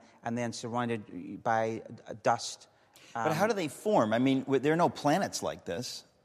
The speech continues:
Speaker 1: No, well, that's a, th-, they're said to be, they're reckoned to be the leftovers from the birth of the solar system. Um,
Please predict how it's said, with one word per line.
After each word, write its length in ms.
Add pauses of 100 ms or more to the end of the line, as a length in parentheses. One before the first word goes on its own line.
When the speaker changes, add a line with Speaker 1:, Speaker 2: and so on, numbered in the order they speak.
(500)
Speaker 1:
No, 460
well, 120
that's 200
a, 400 (460)
th-, 320
they're 240
said 280
to 60
be, 340 (180)
they're 180
reckoned 380
to 80
be 320
the 160
leftovers 580
from 280
the 60
birth 300
of 100
the 220
solar 360
system. 440 (580)
Um, 440